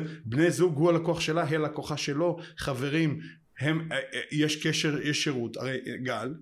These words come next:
יש לו כמה חברים טובים, נכון? כל אחד מאיתנו יש לו שלושה, ארבעה חברים טובים כאלה, קרובים.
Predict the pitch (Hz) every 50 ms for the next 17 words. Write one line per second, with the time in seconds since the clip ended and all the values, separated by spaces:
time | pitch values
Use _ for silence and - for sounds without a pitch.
0 | - 135 135 - 160 151 151 147 147 147 147 127 113 117 117 107 - 110 95 90
1 | 80 78 - _ _ _ - - - 294 254 - - - - - - - - _
2 | - 220 208 190 185 190 185 190 180 190 196 190 180 160 - 160 147 156 147 143
3 | - 180 170 156 151 151 - 151 131 131 139 131 - 139 139 165 180 156 160 123
4 | 110 - - 127 131 160 202 226 240 -